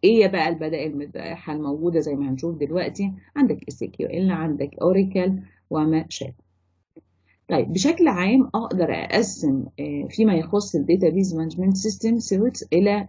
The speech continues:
تو مين كاتيجوريز، تقسيمتين اتنين. يا اما اشتغل بالراشنال داتابيز مانجمنت سيستم، ده كراشنال موديل للداتابيز ديزاين،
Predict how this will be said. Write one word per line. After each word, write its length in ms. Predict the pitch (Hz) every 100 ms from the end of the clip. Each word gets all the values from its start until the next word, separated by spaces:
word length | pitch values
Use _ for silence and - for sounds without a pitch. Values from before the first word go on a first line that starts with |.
| -
تو 360 | 190 196 196 180
مين 380 | 175 175 180
كاتيجوريز، 580 | 185 143 - - - - -
تقسيمتين 500 | - 135 143 160 143
اتنين. 160 | 131 - _ - _ 190
يا 160 | 196
اما 240 | 269 220 175
اشتغل 460 | - 196 190 143 127 -
بالراشنال 640 | 160 180 214 - 190 175
داتابيز 520 | 180 190 190 214 208
مانجمنت 420 | 202 220 196 208 208
سيستم، 420 | 220 - 226 226
ده 100 | 180
كراشنال 680 | 185 160 190 190 170 165 185
موديل 260 | 220 254
للداتابيز 520 | 185 135 160 160 185
ديزاين، 480 | 190 147 185 247 294